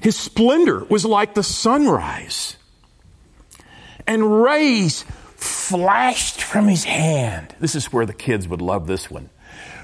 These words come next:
Rays flashed from his hand where the power was hidden.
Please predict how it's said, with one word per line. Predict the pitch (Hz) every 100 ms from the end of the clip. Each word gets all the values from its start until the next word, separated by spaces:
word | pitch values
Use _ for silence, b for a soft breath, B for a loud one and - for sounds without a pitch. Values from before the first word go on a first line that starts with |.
| B
Rays | 127 180 180 160 135 120
flashed | - - - - 165 202 240 226 -
from | - 180
his | 160 -
hand | 135 135 110 76 - - - - _ _ _ _ _ _ _ b b b b
where | 143
the | 113 -
power | - - 156 156 139 107
was | 98 -
hidden. | - 120 92 76